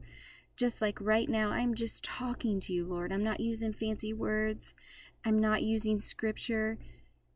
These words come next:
Jesus, I am just pouring my heart out to you, asking that today is a powerful, positive day for everyone listening.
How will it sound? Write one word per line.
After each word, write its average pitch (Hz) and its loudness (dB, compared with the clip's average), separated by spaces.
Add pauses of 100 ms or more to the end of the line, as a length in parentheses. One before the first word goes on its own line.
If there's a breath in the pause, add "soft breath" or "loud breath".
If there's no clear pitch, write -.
(340)
Jesus, 220 -2
I 214 2
am 254 8
just 202 -2
pouring 214 2
my 208 -2
heart 196 -2
out - -4
to 202 -8
you, 190 -4 (720 soft breath)
asking 208 2
that - -2
today 196 2
is 208 -4
a 202 -4 (320)
powerful, 233 2
positive 202 -2
day 185 -2
for - -4
everyone 220 2
listening. 190 -4